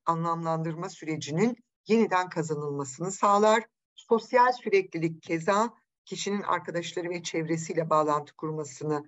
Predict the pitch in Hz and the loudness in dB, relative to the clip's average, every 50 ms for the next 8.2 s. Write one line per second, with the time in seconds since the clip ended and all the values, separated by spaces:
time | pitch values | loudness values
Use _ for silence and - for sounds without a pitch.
0 | _ _ _ _ - - - 151 143 143 147 165 185 220 233 220 - _ _ _ | _ _ _ _ -4 2 4 4 6 6 6 6 4 4 2 0 -4 _ _ _
1 | _ - 143 175 185 196 190 190 _ _ _ - 156 160 175 170 170 165 160 - | _ -4 0 2 2 2 2 0 _ _ _ -10 -6 -4 -2 0 -2 -2 -4 -8
2 | - 143 156 160 185 170 165 - - _ - 165 151 147 139 - 120 160 151 143 | -8 -6 -4 -4 -4 -6 -6 -8 -12 _ 0 2 2 2 2 0 0 -2 0 2
3 | 156 147 143 139 147 147 147 185 185 170 156 156 147 143 135 127 127 127 - _ | 2 0 0 2 0 0 0 0 0 2 2 2 2 0 -4 -6 -10 -14 -16 _
4 | - - 135 131 131 127 - 143 139 143 135 - - - - 139 185 254 294 - | -16 -12 -10 -10 -10 -10 -8 -8 -8 -8 -8 -10 -10 -8 -2 0 2 2 0 0
5 | - - - - _ _ _ - 220 220 226 233 247 262 240 294 320 320 - 302 | -8 -18 -20 -20 _ _ _ 4 6 6 8 6 4 4 2 2 2 0 2 2
6 | 254 233 220 - - 190 180 214 262 - - - _ _ _ _ _ _ _ _ | 2 2 2 2 -2 -4 -2 -2 -2 -4 -8 -20 _ _ _ _ _ _ _ _
7 | - 220 226 277 294 294 - 247 233 240 233 233 254 269 - - - 214 214 220 | 0 2 2 2 0 -2 -2 2 4 4 4 4 2 -4 -6 -8 -8 -6 -6 -6
8 | - 247 262 233 | -4 -6 -8 -6